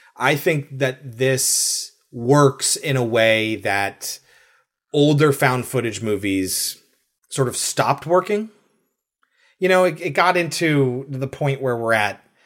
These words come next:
Cloverfield, you know?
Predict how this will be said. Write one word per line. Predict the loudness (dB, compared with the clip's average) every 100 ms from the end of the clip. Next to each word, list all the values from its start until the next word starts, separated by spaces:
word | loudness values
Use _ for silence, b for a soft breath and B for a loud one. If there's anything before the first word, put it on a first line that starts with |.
| _ _ _ _ _ _ _ -14
Cloverfield, | 2 4 4 0 2 2 2 -2 -20 _ _ _ _ _
you | -2
know? | 0 2 0